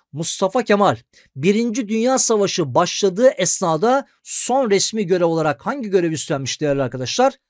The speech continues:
Sofya Askeri Ateşe Militerlik görevini.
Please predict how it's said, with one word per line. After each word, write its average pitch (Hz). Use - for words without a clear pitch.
Sofya 226
Askeri 180
Ateşe 160
Militerlik 156
görevini. 123